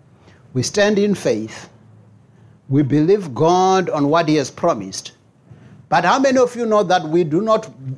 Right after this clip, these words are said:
bring the promises of God to pass ourselves? Our task is only to believe. And God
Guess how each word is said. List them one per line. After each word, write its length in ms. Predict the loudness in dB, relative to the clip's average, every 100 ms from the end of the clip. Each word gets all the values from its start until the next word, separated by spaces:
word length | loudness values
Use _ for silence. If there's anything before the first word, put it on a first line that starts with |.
| -10 -6
bring 420 | -2 0 0 -2
the 140 | -2
promises 500 | -4 -2 -2 -2 -4
of 160 | -6 -6
God 200 | -6 -6
to 60 | -6
pass 260 | -8 -6
ourselves? 580 | -4 -6 -6 -8 -10 -18 -6 0
Our 180 | 2
task 320 | 2 -2 -4 -6
is 120 | -4
only 220 | -4 -4
to 80 | -4
believe. 420 | -4 -4 -6 -8 -16 -20 -20 -20 -20 -20 -20 -20 -20 -20 _ _ _ _ _ _ _ _ _
And 260 | 0 2 0
God 460 | 2 4 4 0